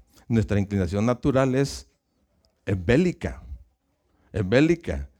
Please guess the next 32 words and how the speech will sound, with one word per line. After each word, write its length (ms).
Empezamos 720
a, 200
a, 320
a 120
buscar 460
nuestro, 340
en 160
nuestro 320
arsenal 600
a 40
ver 220
qué 140
tipo 440
de 80
armas 360
vamos 340
a, 120
a 200
usar 460
contra 600
esa 320
persona 640
que 100
nos 140
ofendió. 640
Reaccionamos 720
con 200
enojo, 480
nos 340
queremos 460
desquitar, 680
queremos 460